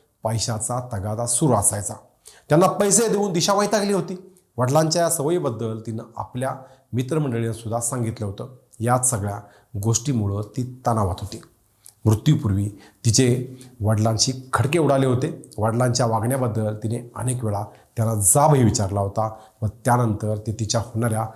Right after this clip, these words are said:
नवऱ्याकडे म्हणजेच रोहन रॉयच्या फ्लॅटवर राहायला गेली.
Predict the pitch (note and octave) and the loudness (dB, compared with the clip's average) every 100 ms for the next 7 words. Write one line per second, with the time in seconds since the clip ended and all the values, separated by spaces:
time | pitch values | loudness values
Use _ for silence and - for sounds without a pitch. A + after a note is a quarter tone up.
0 | - _ G#2+ A2+ C#3 B2+ G2 - - - | -20 _ 2 4 6 4 -2 -8 -16 -10
1 | - A2 A#2 B2 A#2+ F#2+ G#2+ C3+ G#2+ G2+ | -2 2 2 2 0 2 2 2 0 -2
2 | A#2+ B2 B2 - G#2+ G2 G#2+ B2 B2+ C3 | -2 -4 -6 -6 -4 -4 -6 -4 -2 0
3 | A2 E2+ F2 | 0 -2 -10